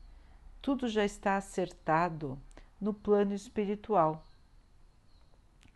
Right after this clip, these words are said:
Nós concordamos em receber os irmãos que vêm como os nossos filhos,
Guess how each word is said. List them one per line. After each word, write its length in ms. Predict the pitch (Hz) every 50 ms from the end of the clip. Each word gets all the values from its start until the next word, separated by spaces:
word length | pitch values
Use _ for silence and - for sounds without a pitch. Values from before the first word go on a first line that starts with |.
| - - - - - - - - - _ _ -
Nós 240 | 156 156 160 160 -
concordamos 960 | - - 160 156 - - 170 156 151 147 165 170 180 196 196 185 170 151 156
em 140 | 156 156 147
receber 720 | 147 151 151 - - - 151 151 139 143 147 151 151 143
os 180 | 147 143 135 -
irmãos 720 | 151 147 143 143 143 151 170 196 214 233 226 - - - - - - - - - -
que 140 | - 233 233
vêm 300 | 202 202 185 196 196 202
como 280 | - - 208 190 190 202
os 140 | 196 190
nossos 500 | - 180 170 180 - - - 185 - -
filhos, 640 | - - - 156 156 143 143 143 139 - - - -